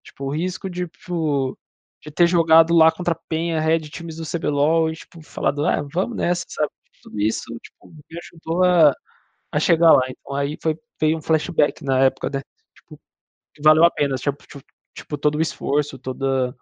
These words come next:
as decisões que eu tomei. E, e é claro, eu tinha em mente que, tipo,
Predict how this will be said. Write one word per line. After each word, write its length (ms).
as 120
decisões 540
que 60
eu 40
tomei. 460
E, 840
e 80
é 60
claro, 420
eu 80
tinha 200
em 40
mente 380
que, 80
tipo, 360